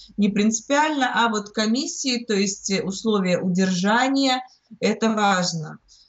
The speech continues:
А, что еще? А, значит, ну, у брокеров что? У брокеров плечо. Это вход в рынок, э, по, э, скажем, М, э, с кредитным плечом это, м, э,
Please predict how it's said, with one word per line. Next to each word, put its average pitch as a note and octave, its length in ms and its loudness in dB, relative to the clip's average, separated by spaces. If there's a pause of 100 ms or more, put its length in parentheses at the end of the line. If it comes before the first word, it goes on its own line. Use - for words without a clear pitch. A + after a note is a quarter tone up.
(140)
А, F3 300 -2
что C#4 260 -4
еще? C4+ 760 -2
А, F3+ 520 -2
значит, G#3+ 360 -6
ну, C4+ 140 -2
у A#3+ 60 -2
брокеров C4+ 480 -2
что? G#3 320 -2 (320)
У A3+ 160 -4
брокеров E4 460 -4
плечо. A3+ 720 -4 (680)
Это A#3 260 0
вход D#4 460 -4
в G#3+ 120 -6
рынок, C4+ 640 0
э, G3 380 0 (140)
по, A3+ 600 4 (360)
э, F3 220 -2
скажем, G#3+ 720 -2 (460)
М, D#3+ 240 -6 (160)
э, F3 40 -2
с - 100 -6
кредитным A#3+ 560 2
плечом A#3+ 500 -2
это, A#3 240 -4
м, F#3+ 240 0
э, F3+ 200 -2